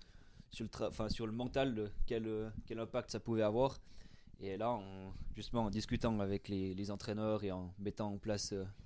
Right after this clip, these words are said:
des solutions, ben, on a vraiment vu que ça, que ça fonctionnait. Et puis moi-même, je pensais pas que ça, que ça pouvait autant bien marcher, quoi.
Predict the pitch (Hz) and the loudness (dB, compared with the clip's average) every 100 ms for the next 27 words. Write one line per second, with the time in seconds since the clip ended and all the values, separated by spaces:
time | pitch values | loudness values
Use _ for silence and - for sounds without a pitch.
0 | - - - - 107 110 107 110 127 123 | -14 -16 -14 -6 -4 -2 -2 0 0 0
1 | 95 92 90 98 107 104 101 - 113 113 | -2 -4 -4 -2 -2 -4 -6 -4 -4 -4
2 | - 98 92 98 - 107 120 110 117 127 | 0 0 0 -6 -8 -6 -4 -2 2 2
3 | 104 - 104 104 - - 110 131 143 123 | 2 -2 -6 -6 -10 -6 0 4 4 2
4 | - 117 107 123 107 - 104 101 - - | 0 -2 0 -2 -2 -2 -4 -4 -10 -20
5 | - - - - 101 117 110 110 107 107 | -20 -20 -16 -12 -8 -2 0 0 -2 -2
6 | 101 101 - 95 - | -2 -4 -4 -6 -8